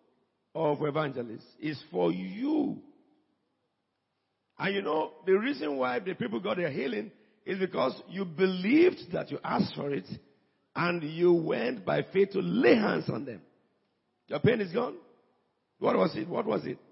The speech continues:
Come. Where do you have your pain? Your head. Mm-hmm. Okay, turn now. Let me see.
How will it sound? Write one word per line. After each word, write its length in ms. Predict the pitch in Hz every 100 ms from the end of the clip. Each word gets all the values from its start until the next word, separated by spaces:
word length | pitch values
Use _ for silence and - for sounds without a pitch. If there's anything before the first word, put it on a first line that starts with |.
| -
Come. 240 | 202 131 - _ _ _ _ _ _ _ _ _ _ _ _ _ _ _ _ _ _ _ _ -
Where 200 | 175 190
do 100 | 180
you 60 |
have 160 | - 180
your 80 | 170
pain? 300 | - 233 247 - _ _ _ _ _ _ _ _ _ _ _ _ _ _ _ _ _ _ _ _
Your 180 | - 165
head. 360 | 202 175 113 - - _ _ _ _ _ _ _ _ _ _ _ _ _ _ _ _ _ _ _ _ _ _ _ _ _ _ _ _ _ _ _ -
Mm-hmm. 200 | 156 220 220 _ _ _ _ _ _ _ _ -
Okay, 200 | 180 165
turn 300 | - 190 180
now. 140 | 175
Let 220 | 151 147 -
me 80 | 151
see. 160 | - 110